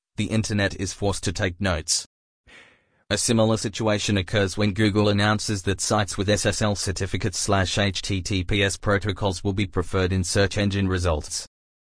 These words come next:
I will try to introduce the basic principles of H T T P and H T T P S protocols. Before diving into the H T T P and H T T P S protocols, let's try to understand the meaning of the web protocol.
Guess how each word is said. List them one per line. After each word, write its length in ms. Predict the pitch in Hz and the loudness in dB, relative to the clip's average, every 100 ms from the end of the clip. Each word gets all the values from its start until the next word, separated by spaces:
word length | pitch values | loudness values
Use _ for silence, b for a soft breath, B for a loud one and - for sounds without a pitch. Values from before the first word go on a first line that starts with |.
| b b b b b b 98 | b b b b b b 0
I 100 | 101 | 0
will 160 | 98 | 0
try 300 | 87 123 113 | 0 0 0
to 180 | - - | 0 -2
introduce 520 | 113 - 98 110 104 | -2 -2 0 0 0
the 100 | 98 | -2
basic 440 | 104 107 107 98 - | 0 0 0 -4 -2
principles 520 | 107 95 95 95 95 | -2 -2 -2 0 0
of 100 | 101 | 0
H 240 | 101 - | 0 -2
T 220 | - 101 | -4 -4
T 240 | 90 101 87 | -2 -2 -2
P 240 | 101 98 | -2 -2
and 120 | 95 | 0
H 340 | 95 92 87 - | 2 2 0 -4
T 200 | 104 90 | -4 -4
T 220 | 107 92 | -2 -2
P 180 | 104 98 | 0 0
S 160 | 98 | 0
protocols. 720 | - 92 87 85 78 73 - - _ _ _ _ _ | 0 0 0 -2 -2 -2 -6 -12 _ _ _ _ _
Before 340 | 110 - 107 104 | -4 0 2 2
diving 460 | 104 107 107 107 | 4 4 4 0
into 220 | 101 104 98 | 0 -2 -2
the 180 | 95 | -2
H 300 | 92 101 - | 0 0 -2
T 220 | - 98 90 | -4 -4 -2
T 200 | 101 90 | -2 -2
P 240 | 101 98 | -2 -2
and 160 | 92 95 | 0 2
H 320 | 92 87 - | 2 0 -4
T 220 | - 95 | -2 -4
T 240 | 98 92 | -2 -2
P 180 | 85 101 | 0 0
S 140 | 98 - | 0 0
protocols, 760 | 104 98 101 85 76 76 - - B B B B - | 0 0 0 -2 -2 -2 -8 -14 B B B B 0
let's 300 | 107 - - | 0 0 -4
try 260 | 117 104 | 0 2
to 180 | 104 92 | 2 2
understand 600 | 92 95 92 - 98 92 | 2 0 -2 0 0 2
the 60 | 101 | 2
meaning 300 | 101 98 95 | 4 2 0
of 120 | 90 | 0
the 80 | 87 | 0
web 240 | 92 90 | 2 0
protocol. 560 | 95 90 85 85 76 | 0 0 0 -2 -2